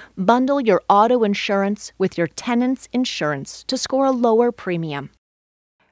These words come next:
And it always pays to shop around. Ask different insurance brokers and agents for a quote on auto insurance and choose the one that offers you the best premium for the coverage you are looking for. So in review,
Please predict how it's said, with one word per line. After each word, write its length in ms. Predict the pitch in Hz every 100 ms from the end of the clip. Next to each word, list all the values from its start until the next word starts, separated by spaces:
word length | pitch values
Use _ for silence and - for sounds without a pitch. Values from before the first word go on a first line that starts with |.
| -
And 160 | 196
it 100 | 233
always 420 | 240 269 294 320
pays 360 | - 220 185 175
to 120 | 220
shop 320 | 202 180 143
around. 500 | 175 151 135 127 123 - _ _ _ - _ -
Ask 360 | 285 330 -
different 380 | - 208 220 208
insurance 520 | 196 196 - 180 185
brokers 600 | - 170 151 - 127 - - 220
and 200 | 220 -
agents 480 | 247 240 170 143 -
for 160 | - 226
a 80 |
quote 400 | 247 - 240 247 -
on 180 | 247 -
auto 280 | 190 190 170
insurance 680 | 165 - 151 131 - - - _
and 140 | 226 220
choose 360 | - 311 320
the 120 | -
one 300 | 233 202 190
that 140 | 180 -
offers 420 | 180 175 185 180
you 300 | 180 233 262
the 120 | 226
best 380 | 185 220 262 -
premium 480 | - 220 208 208 208
for 100 | 196
the 100 | 180
coverage 460 | - 190 185 180 175
you 200 | 233 247
are 100 | 175
looking 320 | 190 180 151
for. 340 | 147 110 - _ _ _ _ _ _ _ _ _ _ _ _ _
So 240 | - 254
in 140 | 269 262
review, 480 | 233 202 214 277